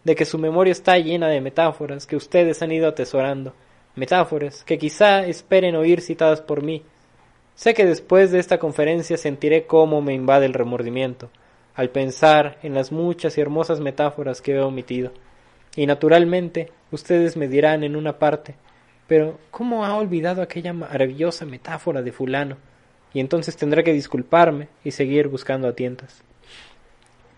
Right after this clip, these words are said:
Pero ahora, creo que deberíamos proseguir con metáforas que parecen eludir los viejos modelos. Y ya que he hablado de la luna,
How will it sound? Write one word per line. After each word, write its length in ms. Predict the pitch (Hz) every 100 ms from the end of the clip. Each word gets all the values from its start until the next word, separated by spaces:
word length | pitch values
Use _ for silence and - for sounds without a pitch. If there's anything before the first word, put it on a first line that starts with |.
| _ 139
Pero 140 | 147
ahora, 340 | 190 196 175 - _ _ _ -
creo 140 | 190
que 80 | 196
deberíamos 380 | 170 156 170 175
proseguir 460 | - 147 147 165
con 120 | 160 135
metáforas 540 | 135 160 156 143 135
que 100 | -
parecen 520 | 143 147 175 170 156
eludir 420 | 139 139 147 170
los 160 | 147 127
viejos 300 | 143 139 127
modelos. 500 | 123 123 123 - - _ _ _ _
Y 120 | 139
ya 160 | 139 156
que 260 | 156 151 156
he 80 |
hablado 360 | 151 147 147 147
de 100 | 135
la 120 | 127
luna, 320 | 131 160 143